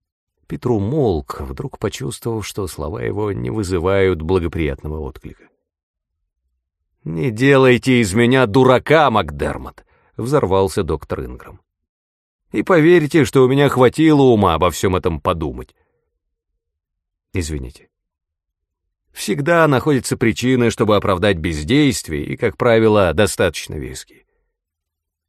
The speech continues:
Именно поэтому так мало людей способны отстаивать то, во что они верят или делают вид, что верят.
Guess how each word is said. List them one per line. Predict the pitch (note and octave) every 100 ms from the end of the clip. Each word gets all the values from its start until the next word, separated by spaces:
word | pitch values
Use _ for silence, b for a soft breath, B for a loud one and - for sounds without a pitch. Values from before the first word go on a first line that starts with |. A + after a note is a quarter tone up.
| _
Именно | - E3+ D3+
поэтому | C3+ C3+ D#3 A2+ E2+ D#2+
так | - - -
мало | A#2 B2+ D3 C#3+ C3+
людей | B2 A#2 A2+ C3 A2+
способны | - F#2 - G#2 G2+
отстаивать | F2 - A#2 G#2+ F#2 E2
то, | - A2 G2+
во | F#2
что | - A2
они | F#2+ E2+
верят | F2 G#2+ G2+ F2+
или | F#2+ E2+ C2+ A#1+ E2 _ _ _ _
делают | G2+ A2 G2 F2 E2
вид, | E2 F#2+
что | - -
верят. | B1 - -